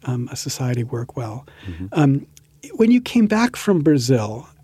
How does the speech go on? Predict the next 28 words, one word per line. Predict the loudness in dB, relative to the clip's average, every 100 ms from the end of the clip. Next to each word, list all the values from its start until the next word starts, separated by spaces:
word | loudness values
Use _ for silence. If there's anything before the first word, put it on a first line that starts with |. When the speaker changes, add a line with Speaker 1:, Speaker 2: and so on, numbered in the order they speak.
| -6
Speaker 1:
how | 0 2
did, | 2 0 0
how | 0
did | 0 0
you | -2
feel | -4 0 2 4 2 2
that | -2 -2
that | -2 0 0
experience | -2 -4 0 2 2 0
had | -2
changed | -2 -2 0 0 0 -4 -16 _ -2
the | 2
way | 4
you | 4 2
thought | -2 0 0
about | 0 -2 -6
the | -8
challenge | -6 -2 2 2 0 -4
of | -10 -12 -16 _ _ _ _ _ _ _ _ _
standing | -6 0 2 2
up | -2
a | -4
republic | -4 -2 -2 -4 -4
in |
America? | -2 -2 -6 -10 -20 _ _ _ _ _ _ _ _ -20 -20 -20 _ _ _ _ _ _ _ _ _
Speaker 2:
Yeah, | -12 -4 -2
you | 0 0
know, | 0 0 -2 -4